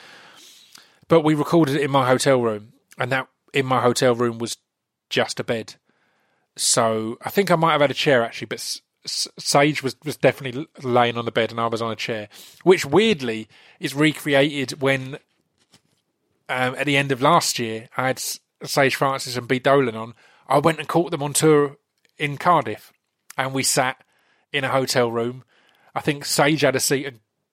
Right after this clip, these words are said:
Dolan was on the bed that time. And we, yeah, it was a weird, a re-, a recreation. But again, this was an amazing one 'cause I've learnt a lot from Sage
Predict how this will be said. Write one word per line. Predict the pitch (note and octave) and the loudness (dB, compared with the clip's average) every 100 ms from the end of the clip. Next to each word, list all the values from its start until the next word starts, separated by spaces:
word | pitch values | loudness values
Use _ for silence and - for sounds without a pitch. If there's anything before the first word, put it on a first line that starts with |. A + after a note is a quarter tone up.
| _ _ - | _ _ 0
Dolan | C3+ C3+ B2 | 4 4 2
was | A2 | 0
on | A2 | 0
the | G#2+ | 0
bed | A2+ G#2 | -2 -2
that | A2 A2 | -4 -6
time. | - A2+ A#2 B2 _ _ _ - - | -4 -4 -4 -12 _ _ _ -14 -4
And | D3+ | 0
we, | D3+ C3 B2+ | 0 -2 -8
yeah, | F#3 G3 | -2 0
it | C3+ | 0
was | A#2 A#2+ - - - | -2 -2 -2 -6 -12
a | B2+ | -10
weird, | A#2 C#3+ D3 C3+ - _ _ _ _ _ _ _ _ _ _ | -2 0 0 -2 -8 _ _ _ _ _ _ _ _ _ _
a | - C3 | -4 -2
re-, | C3 - - | -4 -10 -6
a | C3 | -2
recreation. | C3 B2+ D3 C3+ C3 B2+ | -2 -4 -2 -2 -2 -4
But | B2 | -4
again, | F#3 A3+ F3+ A#2 _ _ - - _ _ _ | 0 0 0 -4 _ _ -20 -20 _ _ _
this | E3+ E3 | -8 -6
was | F3 | -4
an | D#3+ | 0
amazing | D#3+ E3 D3+ B2+ | 2 4 2 0
one | A2 G#2+ | -4 -4
'cause | - A#2 - - _ _ _ _ | -2 -2 -2 -6 _ _ _ _
I've | C3 D3+ | 2 4
learnt | D#3 D#3+ E3 | 4 2 0
a | D3+ | 2
lot | D3+ - | 2 2
from | - C3+ | -6 -2
Sage | - C3+ B2+ B2 - - | 0 0 -2 -2 -4 -4